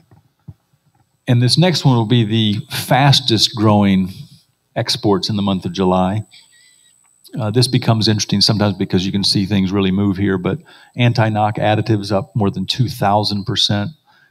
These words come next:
um, as well as electric storage batteries. And we probably all have a sense that that must have something to do with, uh, Tesla and its entry into, uh, the state of Texas, or electric cars in general.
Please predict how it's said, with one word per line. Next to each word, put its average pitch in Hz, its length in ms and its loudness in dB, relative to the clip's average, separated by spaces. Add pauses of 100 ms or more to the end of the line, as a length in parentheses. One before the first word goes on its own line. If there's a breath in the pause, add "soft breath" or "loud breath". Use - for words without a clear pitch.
(140)
um, 95 300 -6
as 98 120 -8
well 104 200 0
as - 100 -4
electric 104 360 -2
storage 113 440 0
batteries. 123 460 -2
And 104 100 -4
we 101 60 -4
probably 107 400 -4
all 101 200 -2
have 101 140 -4
a 92 60 -6
sense 110 400 -6
that 143 200 -8
that 101 180 -4
must 98 220 -6
have 101 140 -6
something 104 300 -4
to 98 60 -4
do 101 180 -2
with, 101 320 -4
uh, 98 160 -6
Tesla 127 520 -4 (380 loud breath)
and 101 120 -8
its 95 120 -8
entry 107 400 -6
into, 98 540 -2
uh, 92 280 -4 (340)
the 104 100 -8
state 104 200 -2
of 95 60 -4
Texas, - 520 -6 (460 soft breath)
or 110 120 -14
electric 101 340 -4
cars 101 300 0
in 95 120 -2
general. 107 380 -2